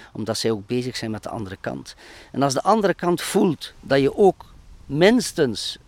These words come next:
wil luisteren naar hun verhaal, minstens begrip toont voor hun verhaal,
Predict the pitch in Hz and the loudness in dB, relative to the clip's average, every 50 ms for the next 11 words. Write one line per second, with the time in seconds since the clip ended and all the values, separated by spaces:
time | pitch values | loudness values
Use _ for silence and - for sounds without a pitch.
0 | - - - - _ _ - 131 123 135 131 131 135 143 156 180 196 185 - - | -20 -20 -20 -20 _ _ -6 -2 0 2 4 4 6 6 6 6 6 4 -2 -4
1 | - 113 104 92 92 90 101 - - 117 113 104 90 92 139 147 139 113 120 104 | -8 -8 -8 -8 -10 -12 -14 -12 -6 -4 -4 -4 -2 -2 -2 -2 -2 -2 -2 -4
2 | 95 110 123 127 113 101 - - - - - - - - 127 147 160 160 - 139 | -4 -4 -4 -4 -4 -6 -6 -12 -20 -20 -20 -16 -8 -4 0 0 0 0 0 -2
3 | 123 107 104 117 113 98 - - 160 202 208 - - - - 127 110 101 92 - | -4 -4 -2 -2 -2 -2 0 2 2 2 2 2 -2 -10 -8 -8 -6 -8 -8 -12
4 | - - 113 98 87 82 85 143 160 143 110 113 95 87 104 113 117 123 - | -12 -10 -8 -8 -8 -4 -4 -2 -2 -2 -2 -4 -8 -6 -8 -8 -8 -8 -10